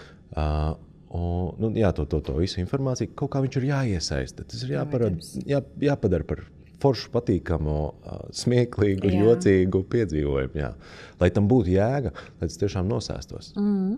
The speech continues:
Speaker 1: Es ne-, es neatceros tiešām to, tos pētījumus, bet ir bijuši arī tādi pētījumi,
Speaker 2: Jā.
Speaker 1: kur, kur salīdzina šo,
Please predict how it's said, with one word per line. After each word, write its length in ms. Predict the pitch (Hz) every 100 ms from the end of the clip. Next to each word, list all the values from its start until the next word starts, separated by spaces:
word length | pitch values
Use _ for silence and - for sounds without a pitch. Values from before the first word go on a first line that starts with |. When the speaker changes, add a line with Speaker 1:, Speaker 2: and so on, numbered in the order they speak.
| -
Speaker 1:
Es 100 | -
ne-, 80 | 101
es 140 | - 101
neatceros 800 | 117 104 - 69 65 - - -
tiešām 360 | 85 76 69 69
to, 220 | 71 64 - - - - -
tos 200 | 71 - -
pētījumus, 640 | 95 92 - 78 71 - 90
bet 200 | 101 131
ir 100 | 120
bijuši 380 | 90 76 - 71
arī 80 | 69
tādi 240 | 76 -
pētījumi, 640 | - 85 87 80 78 73
Speaker 2:
Jā. 40 | 73
Speaker 1:
kur, 160 | 90 90
kur 160 | 107
salīdzina 580 | 98 151 123 80 78 67
šo, 440 | 69 - 73 73